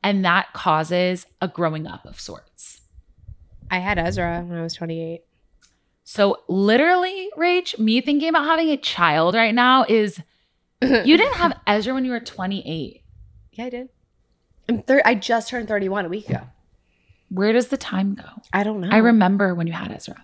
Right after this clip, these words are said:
Speaker 2: We started trying to get pregnant when I was twenty-seven.
Speaker 1: Oh my God.
Speaker 2: When I'm, I tell that to my brother, he's like, "Um, yeah, not me."
Speaker 1: And I think that's part of the,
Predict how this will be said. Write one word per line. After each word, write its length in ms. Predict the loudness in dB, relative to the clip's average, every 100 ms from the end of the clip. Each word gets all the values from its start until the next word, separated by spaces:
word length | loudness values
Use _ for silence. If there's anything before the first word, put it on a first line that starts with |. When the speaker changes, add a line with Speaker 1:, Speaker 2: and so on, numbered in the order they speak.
| -6
Speaker 2:
We 240 | 0 0
started 260 | 2 2 2
trying 220 | 0 0
to 60 |
get 100 | 0
pregnant 300 | -2 -2 -2
when 80 | -2
I 20 |
was 120 | -4 -4
twenty-seven. 580 | -6 -4 -6 -6 -8 -8
Speaker 1:
Oh 120 | -6 -4
my 100 | 2
God. 120 | 2 6
Speaker 2:
When 220 | 6 8
I'm, 60 | 8
I 120 | 6
tell 160 | 6
that 100 | 4
to 60 | 6
my 80 | 4
brother, 260 | 6 6 4
he's 200 | 2 0
like, 280 | -2 0 2
"Um, 680 | 6 6 6 4 0 -2
yeah, 160 | -2 0
not 200 | -2 -4 -10
me." 160 | -12 -12 -14 -16 -14 2
Speaker 1:
And 160 | 4
I 60 | 4
think 200 | 2 0
that's 240 | -2 -4 -14 _ _
part 240 | 0 2 4
of 160 | 2
the, 420 | 2 4 2 0